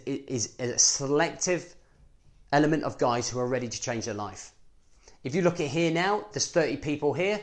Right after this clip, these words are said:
there's two hundred and twenty that have signed up. It's the same story every five-day challenge. Fifteen percent of the challenge, people show up. When we're watching on Friday,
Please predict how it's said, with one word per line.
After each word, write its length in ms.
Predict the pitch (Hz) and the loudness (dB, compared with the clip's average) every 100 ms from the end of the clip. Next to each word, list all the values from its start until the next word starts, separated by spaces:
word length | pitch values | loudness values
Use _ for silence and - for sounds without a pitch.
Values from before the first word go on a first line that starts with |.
| - | -8
there's 180 | - - | -6 -4
two 220 | - 185 | 0 2
hundred 300 | 170 165 147 | 2 0 0
and 100 | 139 | -4
twenty 300 | - 160 143 | -2 0 0
that 80 | 135 | 0
have 120 | 127 | -2
signed 300 | - 143 143 | 0 2 4
up. 260 | 160 - - - - | 2 2 -2 -14 -4
It's 120 | - | 0
the 80 | - | 2
same 260 | 170 165 | 4 2
story 380 | 170 165 143 123 - | 2 2 4 2 0
every 320 | 143 - 151 | -2 -2 -4
five-day 440 | - 143 135 135 131 | 0 0 0 -4 -4
challenge. 520 | 135 104 78 - - - - - | -4 -6 -6 -12 -16 -20 -20 -20
Fifteen 680 | - - 196 - 196 196 180 | -20 -2 0 2 2 2 2
percent 440 | 170 - 143 131 - - 156 | 0 2 2 0 -6 2 4
of 160 | 143 | 4
the 60 | 180 | 2
challenge, 640 | - 147 120 131 - - - _ _ - | 4 4 4 -2 -4 -10 -20 _ _ -6
people 280 | 143 139 135 | -4 -2 -2
show 320 | - 135 110 | 2 2 2
up. 340 | 101 - - - - - - - - | 0 -6 -20 -20 -20 -20 -20 -20 -4
When 160 | 143 156 | 2 4
we're 140 | 180 | 6
watching 340 | 165 - 170 160 | 8 6 4 2
on 80 | 143 | 0
Friday, 640 | - 190 190 208 226 | 4 6 6 6 2